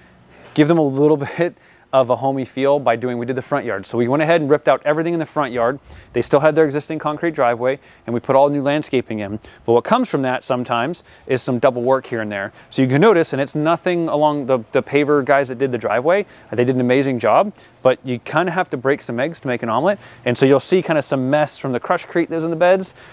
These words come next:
So we just have to come in, that's what Nick's gonna be. You'll see him in a little bit. Nick's here on the final day, we're wrapping up, and that's what he's doing. He's coming in and kinda taking some of that out, giving it a fresh look. And we kinda know that if we're gonna do phase one, phase two type thing.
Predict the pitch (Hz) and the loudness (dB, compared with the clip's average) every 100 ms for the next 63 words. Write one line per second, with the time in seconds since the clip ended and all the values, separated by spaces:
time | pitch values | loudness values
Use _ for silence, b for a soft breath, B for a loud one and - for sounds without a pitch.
0 | B - 233 208 185 - 156 156 160 180 | B 2 4 4 0 -2 -2 0 0 -2
1 | 151 151 - 151 156 151 139 147 147 143 | -4 -6 -4 -2 2 2 2 -2 -2 -2
2 | 139 139 139 143 B B B 127 143 156 | 0 2 2 0 B B B -2 2 2
3 | 147 131 139 151 170 156 180 - 123 131 | 2 0 0 0 2 2 2 -4 0 2
4 | 160 156 170 b b - 131 - 127 135 | 2 -2 -2 b b -6 -4 -2 -2 -2
5 | 123 104 - 123 127 127 120 127 117 113 | -4 -6 -8 -4 -4 -4 -4 -4 -2 -4
6 | 113 - 120 220 254 - b b b - | -4 -2 2 4 2 0 b b b -2
7 | 127 117 117 - 113 - 214 214 - - | -2 0 -2 0 0 2 2 2 -4 -16
8 | - 143 196 196 196 151 101 - 123 127 | -8 -2 0 2 2 2 -2 -2 -4 -2
9 | 127 - 135 120 123 113 120 - - 120 | -2 2 2 0 -4 0 -2 -2 -6 -4
10 | 107 - 101 | -4 -6 -8